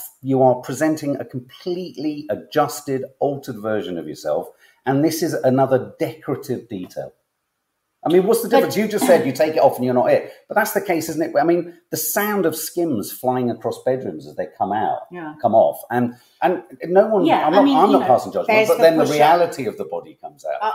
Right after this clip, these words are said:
Speaker 1: you
Speaker 2: I
Speaker 1: like.
Speaker 2: was looking yesterday for a padded, um, leggings because I wanted to do this parody.
Speaker 1: Mm.
Speaker 2: You know, I couldn't believe how much padded stuff there is. Padded on the side,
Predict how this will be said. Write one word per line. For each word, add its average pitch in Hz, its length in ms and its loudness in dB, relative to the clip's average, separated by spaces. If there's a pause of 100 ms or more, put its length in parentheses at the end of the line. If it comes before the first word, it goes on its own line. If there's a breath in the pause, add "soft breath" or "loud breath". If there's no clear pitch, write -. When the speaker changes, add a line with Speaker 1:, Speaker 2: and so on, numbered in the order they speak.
Speaker 1:
you 233 60 -4
Speaker 2:
I 240 60 -2
Speaker 1:
like. 240 100 -6
Speaker 2:
was 226 160 -10
looking 208 360 -16
yesterday 190 640 -16 (100)
for 175 160 -14
a 170 40 -18
padded, 170 720 -16 (180)
um, 151 520 -8 (560)
leggings 165 560 -8
because 175 280 -18
I 165 80 -4
wanted 160 360 -4
to 151 80 -14
do 151 200 -8
this 151 240 -16
parody. 175 420 -2
Speaker 1:
Mm. 120 120 2
Speaker 2:
You 85 80 -4
know, 190 180 -10
I 214 60 -10
couldn't 277 400 -6
believe 233 540 -4
how 175 140 -12
much 170 280 -12
padded 202 320 -8
stuff - 300 -10
there 151 60 -14
is. - 80 -18 (420 soft breath)
Padded 285 380 -2
on 254 120 -2
the 247 60 -4
side, 196 320 -4